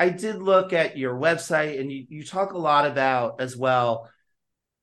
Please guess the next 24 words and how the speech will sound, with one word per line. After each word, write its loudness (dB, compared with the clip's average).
taking 0
success -4
from -14
failure. -2
Given -2
that 0
educators -4
have 0
so -8
much -6
on -4
their 0
plate, -10
how 6
would 2
you 2
suggest -2
to -4
educators -2
that 6
they 4
reframe 2
their 4
thinking 0